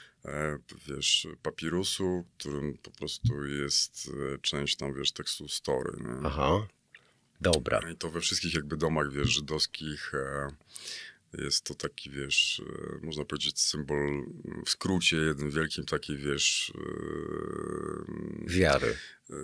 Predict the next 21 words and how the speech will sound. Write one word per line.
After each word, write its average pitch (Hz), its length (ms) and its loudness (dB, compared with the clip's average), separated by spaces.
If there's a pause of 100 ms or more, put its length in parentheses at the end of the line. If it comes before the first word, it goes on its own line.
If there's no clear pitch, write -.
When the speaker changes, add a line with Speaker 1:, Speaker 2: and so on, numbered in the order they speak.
Speaker 1:
znaczy 131 420 0
wiary 160 280 8
też, 147 440 8
jakiś, 107 380 2
wiesz, 92 180 2
kultury 98 360 2
określania 92 680 6
jakby, 80 640 4
Speaker 2:
Aha. - 160 6
Speaker 1:
że 90 60 8
to 76 80 8
jest 80 120 4
dom 82 180 4
żydowski, 87 560 4
ale 98 260 2
z 101 40 0
drugiej 101 160 -2
strony 95 200 2
takiej 98 220 2
ochrony 90 520 4
jakby, 65 300 0